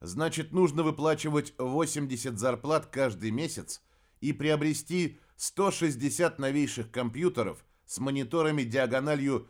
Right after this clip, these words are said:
двадцать один дюйм, каждому по два. На одно только обустройство офиса ушло почти два миллиона,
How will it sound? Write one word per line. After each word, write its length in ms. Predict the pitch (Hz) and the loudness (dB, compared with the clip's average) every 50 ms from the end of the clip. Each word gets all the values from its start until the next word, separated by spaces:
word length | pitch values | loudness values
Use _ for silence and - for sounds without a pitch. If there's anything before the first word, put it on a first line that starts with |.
| _ _ _ | _ _ _
двадцать 640 | - 87 113 131 151 160 156 - - 143 120 - - | -10 -6 -2 0 2 2 2 0 -2 -4 -4 -2 -2
один 380 | 151 147 135 117 143 139 135 131 | -2 0 0 0 -2 -2 -2 -2
дюйм, 400 | 120 143 139 107 85 69 64 - | 0 0 0 0 0 -4 -8 -6
каждому 520 | - 113 127 131 117 110 123 123 120 117 | -2 0 0 0 0 0 -2 -2 -2 0
по 140 | 113 123 117 | 0 -2 -2
два. 400 | 113 120 120 113 95 - - _ _ _ _ _ _ _ _ _ _ _ _ _ _ _ _ | 0 0 0 0 -2 -2 -6 _ _ _ _ _ _ _ _ _ _ _ _ _ _ _ _
На 240 | - 92 117 127 139 | -6 -2 0 2 2
одно 200 | 131 156 175 170 | 2 2 0 0
только 360 | 151 175 170 147 151 147 156 | 2 2 0 0 2 2 2
обустройство 720 | 151 147 160 151 - - 175 175 165 143 - - 139 147 | 2 2 0 -4 -2 0 0 2 2 0 -2 -2 -2 -4
офиса 720 | 151 - 175 196 180 - - 98 - - 92 76 64 - - _ _ _ _ _ - | -2 0 0 0 0 -2 -4 -4 -4 -2 -2 -4 -6 -8 -14 _ _ _ _ _ -6
ушло 360 | 113 131 117 - 139 151 151 | -6 -6 -4 -2 0 0 2
почти 400 | 151 - 147 123 - - - 143 | 2 0 -2 -2 -4 -4 -4 -4
два 240 | 131 113 127 143 139 | -2 0 0 0 0
миллиона, 560 | 139 139 135 135 127 117 98 78 62 - | 0 0 0 2 2 0 0 -2 -6 -14